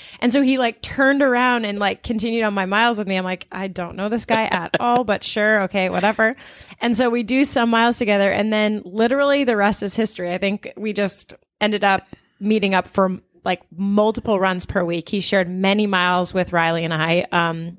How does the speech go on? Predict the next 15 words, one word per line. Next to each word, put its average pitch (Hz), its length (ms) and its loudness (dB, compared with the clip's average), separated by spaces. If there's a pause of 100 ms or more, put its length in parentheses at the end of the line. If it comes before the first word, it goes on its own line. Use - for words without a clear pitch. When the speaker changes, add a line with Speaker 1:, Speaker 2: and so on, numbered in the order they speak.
Speaker 1:
he 185 380 -2
is 185 220 2
a - 100 0
saint - 360 -2
for 214 140 0
listening 190 380 0
to 175 320 0
C 185 280 0
is 180 140 -2
for 180 120 -2
Cookie 175 440 -2
on - 120 2
repeat. 175 600 2
Speaker 2:
<laughs> - 40 -16 (440)
Speaker 1:
Um, 185 640 0